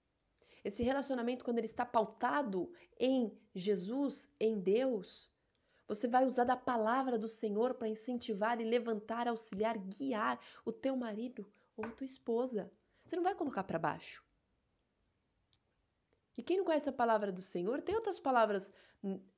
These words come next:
seculares, mundanas que você pode dizer, por exemplo, "Olha, amor, não fica desse jeito não, porque as coisas vão passar."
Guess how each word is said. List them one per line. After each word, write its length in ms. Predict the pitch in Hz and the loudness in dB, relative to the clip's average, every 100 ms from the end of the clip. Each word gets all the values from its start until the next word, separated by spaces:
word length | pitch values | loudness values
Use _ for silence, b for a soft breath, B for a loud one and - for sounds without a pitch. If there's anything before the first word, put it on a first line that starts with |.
| - | -4
seculares, 720 | 220 220 196 190 220 208 180 | -4 -2 0 2 2 0 0
mundanas 500 | 202 196 180 202 185 | 0 0 0 0 -2
que 60 | 196 | -10
você 160 | 185 | -10
pode 260 | 196 190 185 | -4 -2 0
dizer, 180 | 180 220 | 0 -2
por 140 | 208 | -2
exemplo, 300 | 196 202 220 | -2 -4 -4
"Olha, 160 | 262 240 | -4 -2
amor, 160 | 202 | -2
não 80 | 226 | -4
fica 240 | - - | -6 -6
desse 300 | 240 247 254 | -6 -6 -6
jeito 260 | 240 240 240 | -2 -2 -2
não, 180 | 226 214 | -4 -4
porque 120 | 214 | -6
as 80 | 202 | -4
coisas 280 | 214 220 214 | -4 -2 -4
vão 140 | 196 | -6
passar." 580 | 254 262 - 233 208 | -6 -10 -8 -6 -6